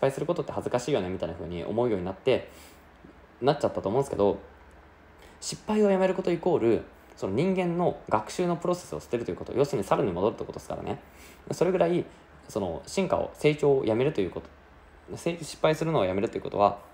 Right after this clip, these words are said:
成長するのをやめるっていう、何より、何よりも愚かなことなんですよ。だから、失敗する人たちを嘲笑う人たちっていうのは、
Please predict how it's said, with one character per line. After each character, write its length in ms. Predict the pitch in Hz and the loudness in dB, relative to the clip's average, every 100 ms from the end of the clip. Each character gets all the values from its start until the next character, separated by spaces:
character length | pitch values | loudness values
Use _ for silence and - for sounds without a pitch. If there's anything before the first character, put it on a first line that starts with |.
| - | -2
成 160 | 139 | 0
長 100 | 151 | 2
す 100 | 151 | 0
る 60 | 165 | 0
の 60 | |
を 20 | 90 | -2
や 60 | |
め 100 | 90 | -2
る 60 | 98 | -2
っ 20 | |
て 140 | - | -2
い 80 | 87 | -6
う、 40 | 85 - - - - | -6 -10 -20 -20 -4
何 160 | 147 196 | 2 4
よ 120 | 117 | 2
り、 60 | - | 0
何 220 | - 190 | 0 4
よ 60 | 160 | 4
り 60 | 98 | 4
も 220 | 98 - | 2 2
愚 140 | - | 0
か 80 | 185 | 0
な 80 | - | -4
こ 100 | - | -4
と 60 | 123 | -4
な 80 | |
ん 40 | 92 | -4
で 40 | |
す 40 | - | -8
よ。 60 | - - - - - - - | -20 -20 -20 -20 -20 -18 -2
だ 60 | 113 | 2
か 40 | |
ら、 240 | 98 95 - - | 4 2 0 -12
失 140 | - | 0
敗 120 | 147 | 2
す 100 | 147 | 2
る 80 | 170 | -2
人 80 | 175 | -2
た 100 | - | -4
ち 120 | - | -4
を 20 | |
嘲 160 | 80 95 | -2 6
笑 180 | 117 127 | 6 6
う 40 | |
人 120 | - | 0
た 80 | 92 | -4
ち 100 | - | -6
っ 20 | |
て 80 | - | -8
い 20 | |
う 40 | 87 | 2
の 60 | |
は、 240 | 90 101 | 4 4